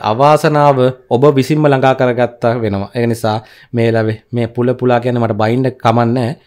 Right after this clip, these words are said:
මේ වැල් වට අරන් කියලා. නමුත් මේ දේ තමා ඔබ වෙනස් විය යුතුමයි. ඒකයි ඔබට ඔළුවට මේ කාවත් දන්නේ තමයි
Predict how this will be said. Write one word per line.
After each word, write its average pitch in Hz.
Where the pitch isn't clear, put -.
මේ 110
වැල් 107
වට 120
අරන් 139
කියලා. 127
නමුත් 127
මේ 120
දේ 120
තමා 117
ඔබ 120
වෙනස් 117
විය 120
යුතුමයි. 110
ඒකයි 123
ඔබට 117
ඔළුවට 139
මේ 135
කාවත් 123
දන්නේ 117
තමයි 117